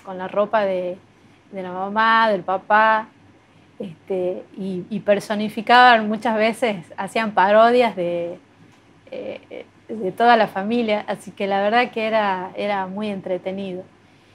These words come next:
Este, o-, otra faceta de la Paulina, de su infancia, es que desde muy chiquita,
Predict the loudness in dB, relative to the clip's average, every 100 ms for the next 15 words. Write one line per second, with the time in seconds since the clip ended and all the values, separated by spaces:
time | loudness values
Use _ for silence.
0 | -20 -18 -6 -6 -4 -4 -2 0 -4 -4
1 | -8 -4 2 4 6 4 4 -2 2 0
2 | 2 0 0 -4 -6 -2 0 2 6 6
3 | 6 4 0 -6 -4 4 4 4 2 0
4 | 0 -2 -8 -6 -6 -6 -6 -4 -2 -2
5 | 0 2 2 4 2